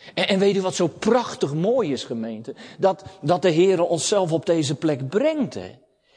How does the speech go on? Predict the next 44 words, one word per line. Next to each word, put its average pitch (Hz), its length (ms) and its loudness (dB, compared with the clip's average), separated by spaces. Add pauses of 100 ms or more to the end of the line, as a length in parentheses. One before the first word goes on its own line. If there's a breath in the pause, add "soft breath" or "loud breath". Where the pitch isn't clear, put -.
(140 soft breath)
Hij 247 260 6
is 302 220 2
het 214 140 0
die 214 160 4
ons 160 180 2
roept, 294 360 2
hij 233 180 4
is 254 220 -4
het 240 140 0
die 233 160 2
ons 202 160 0
hier 180 160 0
brengt. 233 640 0 (960 soft breath)
En 185 200 -2
als 262 340 8
je 247 100 0
dan 208 240 2
bent, 247 340 2
hè, 147 220 -6 (520 soft breath)
waar 185 260 6
hij 269 240 6
je 226 300 6
roept, 262 500 0 (400 soft breath)
zou 269 300 4
je 254 60 4
het 233 100 2
dan 240 160 4
ook 226 120 2
niet 214 160 2
mogen 220 300 4
verwachten? 180 640 0 (300 loud breath)
Zou 247 240 2
God 240 240 2
daar 233 180 2
dan 226 180 2
ook 202 180 2
niet 208 200 2
iets 175 160 0
mee 208 240 4 (160 loud breath)
voor 233 520 6
hebben? 160 440 -4 (720)
Ik, 151 160 -2
ik 160 100 0
moest 165 280 -2